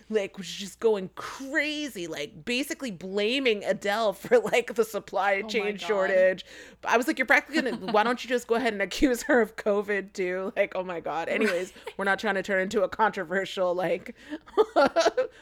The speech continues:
Speaker 1: podcast by any
Speaker 2: When are
Speaker 1: means,
Speaker 2: we
Speaker 1: but it
Speaker 2: not
Speaker 1: was just really funny.
Speaker 2: controversial?
Speaker 1: I mean, yeah, we're
Speaker 2: Per our
Speaker 1: controversial,
Speaker 2: last
Speaker 1: controversial
Speaker 2: episode, <laughs> our
Speaker 1: without
Speaker 2: last
Speaker 1: wanting to.
Speaker 2: controversy.
Speaker 1: <laughs> Like, legit. Oh, man. Oh.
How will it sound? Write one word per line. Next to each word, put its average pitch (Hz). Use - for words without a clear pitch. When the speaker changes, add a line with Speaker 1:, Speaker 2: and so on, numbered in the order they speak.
Speaker 1:
podcast 233
by 196
any 190
Speaker 2:
When 185
are 320
Speaker 1:
means, 415
Speaker 2:
we 403
Speaker 1:
but 208
it -
Speaker 2:
not 202
Speaker 1:
was 196
just 202
really 165
funny. 180
Speaker 2:
controversial? -
Speaker 1:
I 302
mean, 226
yeah, 190
we're 220
Speaker 2:
Per 294
our 349
Speaker 1:
controversial, 226
Speaker 2:
last 240
Speaker 1:
controversial 185
Speaker 2:
episode, 196
<laughs> 247
our 190
Speaker 1:
without 170
Speaker 2:
last 185
Speaker 1:
wanting 180
to. 214
Speaker 2:
controversy. 320
Speaker 1:
<laughs> 359
Like, -
legit. 190
Oh, 277
man. 202
Oh. 190